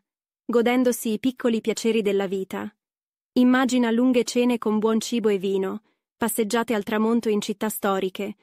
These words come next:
momenti di relax in piazze affollate, e una vita vissuta con calma,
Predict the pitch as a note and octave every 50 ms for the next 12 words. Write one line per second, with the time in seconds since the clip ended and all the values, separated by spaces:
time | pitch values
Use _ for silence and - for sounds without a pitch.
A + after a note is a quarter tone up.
0 | _ _ _ _ _ - A#3+ A#3+ A#3+ B3 B3+ A#3+ B3+ A3+ G#3 A3 G#3+ G#3+ G#3+ A3
1 | A3+ A#3 - - - A3+ G#3+ G#3 - A#3 A3 A3 - - G#3 - - G#3+ G#3 G3+
2 | G3 F#3+ F#3 F#3+ - - F#3+ G#3 G#3 - _ _ _ _ _ _ _ - B3+ B3
3 | B3 B3 A#3+ A3 B3 C4+ - C4 A3 F#3+ A3 - - - B3+ - A#3 G#3 - G#3+
4 | G#3+ G3+ - A3 G#3 F#3+ F#3 F#3 F#3+ F#3 G3 G#3